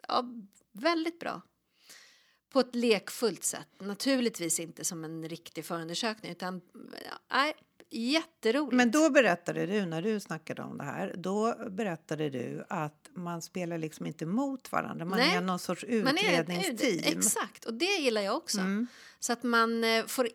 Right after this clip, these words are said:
Speaker 1: enas om vem man då ska tycka är mördaren.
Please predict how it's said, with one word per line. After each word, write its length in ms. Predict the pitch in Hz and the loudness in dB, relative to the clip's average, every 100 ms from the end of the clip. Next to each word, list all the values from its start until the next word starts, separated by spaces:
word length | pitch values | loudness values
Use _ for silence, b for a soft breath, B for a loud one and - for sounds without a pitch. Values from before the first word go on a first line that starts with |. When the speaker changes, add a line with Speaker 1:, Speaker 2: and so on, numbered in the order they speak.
| 285 | 0
Speaker 1:
enas 560 | 262 220 247 359 - - | 2 4 2 0 -2 -4
om 340 | 185 170 170 170 _ _ - | -6 -6 -8 -12 _ _ -12
vem 460 | 185 190 180 170 175 | -2 -2 -2 -4 -8
man 120 | 170 | -8
då 160 | 175 - | -6 -4
ska 180 | - | -6
tycka 340 | - 165 - - | -8 -14 -12 -12
är 280 | - - - _ _ | -12 -14 -18 _ _
mördaren. 420 | 196 165 - - | -12 -10 -12 -16